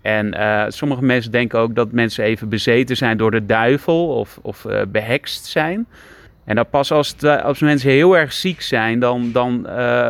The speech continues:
dan wordt er vaak doorgeschakeld naar waar ik werk, de Mirembe. Worden ze daar gebracht.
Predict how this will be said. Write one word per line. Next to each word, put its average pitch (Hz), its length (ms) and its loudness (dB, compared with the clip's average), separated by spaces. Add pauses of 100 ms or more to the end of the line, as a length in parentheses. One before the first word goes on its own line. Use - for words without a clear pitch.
dan 123 140 -2
wordt 135 200 -2
er 135 60 -2
vaak 131 340 -2
doorgeschakeld 131 880 0
naar 123 400 0
waar 120 220 0
ik 123 100 -4
werk, 123 260 0
de 123 80 -2
Mirembe. 120 760 2 (580)
Worden 113 320 -4
ze 123 140 -8
daar 113 240 0
gebracht. 107 680 -2